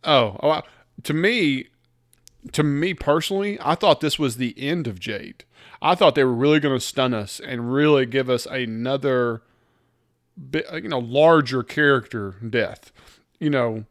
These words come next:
within a few episodes and really make this a really shocking, surprising, and I would have been really pleased. Don't get me wrong, I'm nothing against Jade and the character like that, but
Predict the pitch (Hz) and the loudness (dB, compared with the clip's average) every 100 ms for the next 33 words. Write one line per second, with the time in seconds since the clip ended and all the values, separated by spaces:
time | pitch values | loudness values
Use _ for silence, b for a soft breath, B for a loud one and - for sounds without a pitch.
0 | - 135 160 139 131 127 123 147 135 127 | -4 -2 2 0 0 -6 -4 2 2 2
1 | 127 123 113 120 120 123 160 214 151 131 | -2 -2 -4 -6 -8 -4 -2 2 2 2
2 | 123 - 123 127 113 117 139 156 143 123 | -2 -2 -4 -4 -6 -2 2 2 2 0
3 | - 135 131 135 127 - 113 131 131 131 | -2 -2 -2 -4 -8 -10 -6 -2 0 0
4 | 123 123 117 b b b b 139 139 185 | -2 -6 -8 b b b b 0 4 6
5 | 156 131 123 147 139 - 226 190 135 226 | 6 2 0 2 2 2 0 0 -2 0
6 | 156 127 123 190 139 123 110 - 135 139 | 2 2 -2 -4 -2 -2 -6 -6 0 2
7 | 131 117 110 104 b b b - 170 180 | 2 0 -6 -10 b b b -8 2 4
8 | 135 123 127 120 117 123 113 | 4 2 0 -2 0 -2 -2